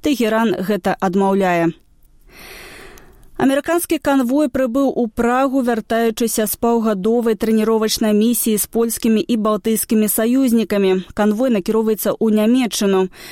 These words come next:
Жаўнераў у чэшскай сталіцы віталі каля двухсот чалавек са сцягамі З Ш А і нато.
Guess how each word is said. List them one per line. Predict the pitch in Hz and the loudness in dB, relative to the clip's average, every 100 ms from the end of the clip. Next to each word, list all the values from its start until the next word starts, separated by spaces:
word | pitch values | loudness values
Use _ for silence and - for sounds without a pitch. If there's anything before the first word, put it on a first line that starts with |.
| - - - - - | -20 -20 -20 -16 -4
Жаўнераў | 269 294 240 254 226 185 - | 0 2 2 2 0 -2 -2
у | 202 196 | -4 -2
чэшскай | 214 202 220 | -2 -2 -4
сталіцы | - 240 285 285 | -2 0 0 0
віталі | 226 226 240 | -2 -2 -2
каля | 226 233 226 214 | 0 0 0 0
двухсот | 202 226 - 240 | -2 -2 0 -2
чалавек | 226 226 214 233 | 0 0 0 -2
са | - 196 | -2 -4
сцягамі | 214 202 196 196 | -2 0 2 0
З | 196 | 0
Ш | 196 220 | 0 0
А | |
і | 196 220 233 | 0 2 2
нато. | 247 214 190 185 | 2 0 0 0